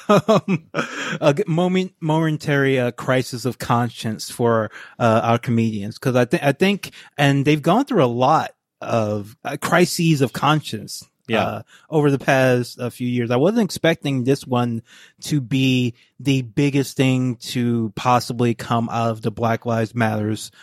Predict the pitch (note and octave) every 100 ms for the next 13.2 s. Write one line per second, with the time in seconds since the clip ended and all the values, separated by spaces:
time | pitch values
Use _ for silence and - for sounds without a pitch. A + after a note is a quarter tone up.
0 | - _ A#2+ G#2+ G#2 - - A#2 - A#2+
1 | A2+ - - C3 - A2+ A#2 A#2+ A#2 D#3
2 | D3 E3+ C#3+ C#3+ C#3 B2 - G#2 - A#2
3 | - A#2 A2 A2+ A2+ - A#2+ B2 B2+ -
4 | A2+ - - - - C3+ C3+ D3 C3+ C3
5 | C3 B2 B2+ A#2+ B2+ B2+ B2 B2+ B2 -
6 | C3 A2+ B2 B2 A#2+ A2+ A#2 A#2 A#2+ -
7 | B2+ _ - C3+ - B2 B2 A2+ A2 -
8 | - - - B2+ A2 A#2+ - - A#2+ A2+
9 | G#2 A#2+ A#2 B2 A#2 B2 B2 B2 A#2 C3
10 | G#2 A#2+ - A2+ G#2+ G2 A2 G#2 G#2 -
11 | _ - B2 A#2+ - A#2+ A#2 - - -
12 | B2 A2+ - A2+ A2 - G#2+ - A#2 A2+
13 | A#2+ D#3